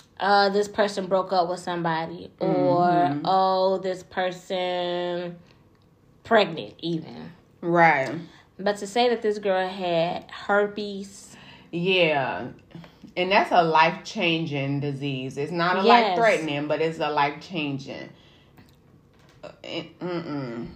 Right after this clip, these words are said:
Speaker 2: I can't.
Speaker 1: Like, this girl had people in her comments. You know, people, you don't talk about somebody like that.
Speaker 2: Yeah.
Speaker 1: Absolutely. So,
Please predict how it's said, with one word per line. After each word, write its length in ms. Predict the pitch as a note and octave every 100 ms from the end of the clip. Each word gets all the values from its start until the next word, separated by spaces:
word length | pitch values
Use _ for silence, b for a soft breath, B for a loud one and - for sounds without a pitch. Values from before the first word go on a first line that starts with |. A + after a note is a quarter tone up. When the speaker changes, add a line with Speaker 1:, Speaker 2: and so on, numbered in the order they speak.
| - -
Speaker 2:
I 120 | E3
can't. 520 | E3+ E3 E2 D#2 - G#3
Speaker 1:
Like, 240 | G#3 G3+
this 140 | A#3+ A#3
girl 220 | G#3 G3
had 260 | G3 F3 E3+
people 220 | G3+ F#3+
in 60 | F3+
her 120 | E3
comments. 840 | D3+ - G3+ G3 G3 F#3+ F#3+ - G#3
You 100 | F#3+
know, 160 | F3
people, 520 | E3+ C4+ C4+ A3+ G#3+ B B B
you 120 | A3+ C#4+
don't 260 | B3+ G#3
talk 240 | - A3+ A3
about 260 | F#3+ F3
somebody 460 | F3 F3 E3 D#3 D3+
like 340 | D3+ D3+ D3
that. 340 | D#3 A2 G2 - _ -
Speaker 2:
Yeah. 380 | E3+ D3+ D3 F#3
Speaker 1:
Absolutely. 760 | F#3 F3+ - E3 E3 D#3+ -
So, 440 | F3+ F#3+ E3+ D#3